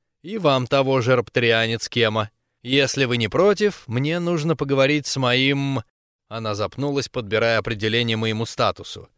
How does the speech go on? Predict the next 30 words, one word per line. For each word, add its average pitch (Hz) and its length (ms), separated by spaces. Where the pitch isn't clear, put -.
«Молодым 196 540
человеком 143 920
наедине». 123 640
Оба 202 320
посмотрели 143 760
на 113 120
меня. 104 460
Я 107 380
кивнул. 98 580
Проявлять 127 520
недоверие 135 580
мне 147 160
показалось 143 560
неуместным, 151 800
ведь 92 340
для 98 160
Кристины 113 640
всё - 160
должно 101 420
идти 95 160
так, 113 280
как 113 220
было 98 300
бы, 143 140
не 170 140
зная 156 340
я 98 220
её 98 240
истинных 95 500
намерений. 104 580